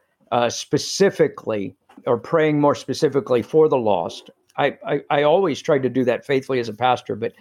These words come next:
just being called to R H M was something where I was thinking more,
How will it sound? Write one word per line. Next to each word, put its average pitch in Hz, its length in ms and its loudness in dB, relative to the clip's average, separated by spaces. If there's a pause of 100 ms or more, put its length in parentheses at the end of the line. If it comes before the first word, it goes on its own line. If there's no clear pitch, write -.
(280)
just 170 200 -2 (160)
being 170 240 4
called 214 400 2
to 156 80 4
R 120 160 2
H 107 180 -6
M 117 200 -2
was 117 180 -4
something 139 400 -2
where 120 340 2 (280)
I 135 100 0
was 143 240 -2
thinking 165 680 0 (160)
more, 147 640 2